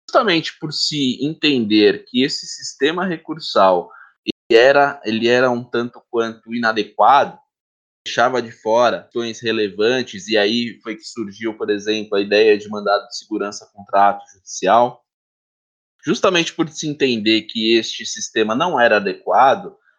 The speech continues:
é que o legislador de setenta e três modificou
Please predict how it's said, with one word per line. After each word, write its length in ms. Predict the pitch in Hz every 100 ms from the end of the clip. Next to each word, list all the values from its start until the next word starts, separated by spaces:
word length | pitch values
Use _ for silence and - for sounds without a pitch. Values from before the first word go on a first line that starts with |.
| _
é 60 | - _ -
que 60 |
o 40 | 165
legislador 600 | 127 113 117 107 104 98
de 100 | -
setenta 440 | 110 - 104 110
e 140 | 110
três 500 | - 120 139 117 101
modificou 540 | 113 135 135 - -